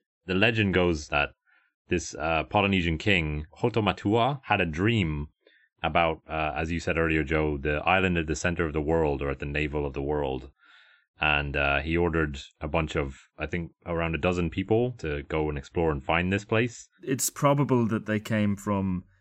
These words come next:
Speaker 2: uh,
Speaker 1: Yeah, uh, from the
Speaker 2: from
Speaker 1: Marquesas
Speaker 2: the
Speaker 1: Islands?
Speaker 2: Marquesas.
Speaker 1: Yeah.
Speaker 2: Or possibly the Mangarevan Islands near the Pit-, around the Pitcairn Islands. There's some linguistic links to these different Polynesian groups.
Speaker 1: Hmm.
Speaker 2: But we don't,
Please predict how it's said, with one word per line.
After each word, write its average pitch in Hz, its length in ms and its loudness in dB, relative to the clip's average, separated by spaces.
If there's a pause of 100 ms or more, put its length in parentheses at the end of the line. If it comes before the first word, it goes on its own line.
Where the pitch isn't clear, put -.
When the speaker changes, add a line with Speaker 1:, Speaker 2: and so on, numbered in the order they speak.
(400)
Speaker 2:
uh, 95 160 2
Speaker 1:
Yeah, 87 460 2 (180)
uh, 85 160 2
from 95 220 0
the 92 80 2
Speaker 2:
from 90 60 0
Speaker 1:
Marquesas 95 520 2
Speaker 2:
the 131 60 4
Speaker 1:
Islands? 131 360 4
Speaker 2:
Marquesas. 98 680 2
Speaker 1:
Yeah. 71 220 4 (520)
Speaker 2:
Or 120 160 4
possibly 131 800 4 (280)
the 117 60 0
Mangarevan 117 1000 2 (180)
Islands 123 580 2
near 123 200 0
the - 60 -10
Pit-, - 160 -6 (200)
around 107 160 0
the 95 60 -6
Pitcairn 117 340 0
Islands. 117 240 0 (100)
There's - 160 -2
some 107 120 0
linguistic 110 520 2
links 101 380 0 (320)
to 117 100 -4
these 104 320 2
different 101 500 -2 (280)
Polynesian 95 500 -2
groups. 87 420 -2
Speaker 1:
Hmm. 65 60 -10 (480)
Speaker 2:
But 120 240 2
we 131 120 4
don't, 113 240 2